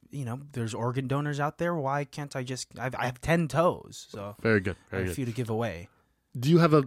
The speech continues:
Speaker 2: perfect ranger? Like, uh, how many toes would you like to leave today with?
Speaker 1: Oh, I didn't realize I had a choice. I thought I would have to play th-, I mean, I would like to leave with
Speaker 2: Ideally.
Speaker 1: potentially all of them.
Speaker 2: Well, that's just not gonna happen.
Speaker 1: Okay, so at least one?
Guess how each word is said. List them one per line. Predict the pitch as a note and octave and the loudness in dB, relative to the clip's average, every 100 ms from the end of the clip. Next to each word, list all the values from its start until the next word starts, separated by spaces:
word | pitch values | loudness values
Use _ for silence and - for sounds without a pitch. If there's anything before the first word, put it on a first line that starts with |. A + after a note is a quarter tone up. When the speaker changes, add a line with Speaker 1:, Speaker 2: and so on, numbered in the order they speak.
| - | 0
Speaker 2:
perfect | - D3 D3 C3 | 4 4 6 4
ranger? | C#3 C#3 B2 | 6 6 6
Like, | G#2+ G2+ | 6 4
uh, | A2+ A2+ A2+ - | 2 0 -4 -2
how | A2 D#3+ | 2 6
many | E3 D3 | 6 6
toes | - C#3+ C3 A#2+ G#2+ | 6 8 10 8 6
would | A2 G#2+ | 4 4
you | A2 | 6
like | G#2+ - | 4 4
to | G#2+ | 2
leave | G#2+ F#2+ - - - | 2 2 -4 -20 -8
today | - G2 | 0 0
with? | F2 F2+ - _ _ _ _ _ _ _ - | 0 -4 -6 _ _ _ _ _ _ _ 4
Speaker 1:
Oh, | D#3 | 4
I | C#3 | 4
didn't | B2+ C3+ B2+ | 2 0 2
realize | B2+ B2 A#2 | 2 2 0
I | A2+ | -2
had | |
a | G#2+ | -2
choice. | - C3 A#2+ | -4 -4 -4
I | |
thought | A2+ A2 G#2 | -6 -4 -4
I | A2+ | -4
would | A2 | -4
have | G#2+ | -6
to | - | -8
play | A2+ | -8
th-, | G2+ | -6
I | D3+ | -4
mean, | D3 B2+ | -2 2
I | |
would | D3 D3+ | 2 4
like | D#3 G3+ | 6 4
to | - | 4
leave | D3+ D#3+ C3+ | 2 4 2
with | C3+ - _ C#3+ | -2 -6 _ 4
Speaker 2:
Ideally. | C#3+ | 8
Speaker 1:
potentially | D3 B3+ A3+ F#3 D#3+ | 10 10 8 6 6
all | E3 F#3 E3 | 8 8 6
of | A2 | 2
them. | G#2 G2+ C3+ - | -4 -6 -4 4
Speaker 2:
Well, | E3+ | 6
that's | G#3+ - | 6 6
just | E3 D3 | 4 6
not | C#3 | 4
gonna | A2 | 4
happen. | G#2+ G2 - _ - | 4 2 -2 _ -2
Speaker 1:
Okay, | D3+ E3 B2 | 2 2 2
so | C3+ | 0
at | B2 | 0
least | D3 - | 0 0
one? | B2 D#3+ A3 | 2 2 2